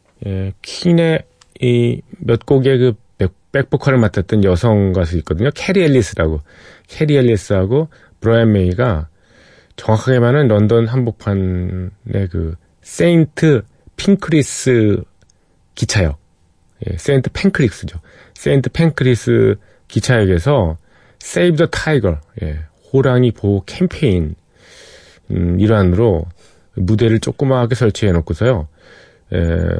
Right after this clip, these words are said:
이 노래를 불러온 음원이 있더라고요. 그래서 준비를 해봤는데요. 음, 온전한 한 곡이라기보다는 이렇게 좀,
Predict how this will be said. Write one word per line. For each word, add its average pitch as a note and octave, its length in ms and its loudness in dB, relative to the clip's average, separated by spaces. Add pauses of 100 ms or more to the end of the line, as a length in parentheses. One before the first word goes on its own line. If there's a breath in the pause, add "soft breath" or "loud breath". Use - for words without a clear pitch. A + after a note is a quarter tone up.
(840)
이 A2+ 100 2
노래를 A#2 300 4
불러온 D#2 960 -2 (120)
음원이 F#2+ 280 2
있더라고요. D#2+ 500 -4
그래서 F2 300 -4 (540 soft breath)
준비를 G2+ 320 0
해봤는데요. E2+ 500 0 (680 loud breath)
음, G2 760 0 (140)
온전한 D3 560 2
한 F#3+ 220 2
곡이라기보다는 C#3 760 0
이렇게 A2+ 180 -4
좀, G#2 240 -4